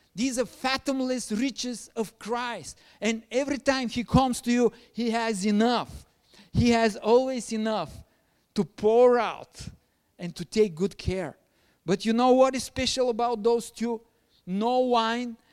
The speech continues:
and no oil can be produced without, without crushing the, re-, the, the, the, the, the,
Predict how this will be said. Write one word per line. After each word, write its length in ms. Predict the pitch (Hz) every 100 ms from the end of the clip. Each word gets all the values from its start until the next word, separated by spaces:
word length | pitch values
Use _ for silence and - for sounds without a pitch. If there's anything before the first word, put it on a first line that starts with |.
| _ _
and 320 | 202 196 202
no 340 | 208 233 240 214 _ -
oil 480 | 220 254 220 208 196 _
can 240 | - 233 220
be 120 | 208
produced 720 | 165 202 208 170 247 220 - - _ -
without, 920 | 185 214 196 214 226 226 214 214 - _ _ _ _ _
without 720 | - 190 202 226 214 226 -
crushing 720 | - 208 202 233 - 240 220 202 _ _ _ _
the, 160 | 156 190
re-, 180 | 170 185
the, 160 | 185 180
the, 200 | 170 170
the, 240 | 160 170
the, 240 | 160 170 165
the, 200 | 160